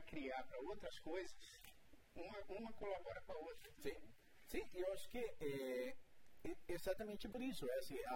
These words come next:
Speaker 2: arte colaborou muito com a minha carreira.
Speaker 1: Sim.
Speaker 2: E, e eu produzi, produzi, sempre produzi muito. Porque nessa, nesse, nesse perfil de produção, não tem obstáculo, né?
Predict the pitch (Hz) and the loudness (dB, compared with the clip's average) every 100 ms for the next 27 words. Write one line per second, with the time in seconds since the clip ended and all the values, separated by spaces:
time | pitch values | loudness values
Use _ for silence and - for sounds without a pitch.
0 | 127 180 - 202 196 - - 185 180 208 | 4 2 0 2 2 2 0 2 4 4
1 | - - - - - - - - - 165 | 2 0 -10 -10 -8 -10 -12 -8 2 4
2 | 151 135 131 131 127 131 - - - - | 4 4 2 2 2 2 0 -4 -8 -12
3 | - - - - - - - - 294 294 | -10 -8 -8 -10 -16 -14 -6 0 4 4
4 | 294 294 294 - - 214 214 262 247 214 | 6 4 4 2 4 4 4 2 -2 -2
5 | 185 233 - 208 262 - 214 - 285 277 | -2 -2 0 -2 -2 -4 -4 -2 -2 -2
6 | 214 208 196 214 208 202 190 - - - | -2 -4 -2 0 0 0 -2 -4 -8 -14
7 | - - - - 247 - 220 190 202 214 | -12 -12 -6 0 2 4 4 4 2 0
8 | 233 233 226 226 214 175 190 - 220 - | 2 2 2 2 0 0 -2 0 -2 -2
9 | - - - - - - - - - - | -10 -16 -16 -18 -20 -20 -20 -20 -20 -8
10 | - - - 175 - 262 226 160 - - | -6 -4 -4 -2 0 -2 0 -2 -2 -4
11 | - 202 - - - - - - - - | -6 -6 -8 -10 -16 -18 -16 -18 -18 -16
12 | - 202 220 240 277 294 285 302 392 240 | -8 -4 -2 -2 -2 -2 -2 -6 -6 -8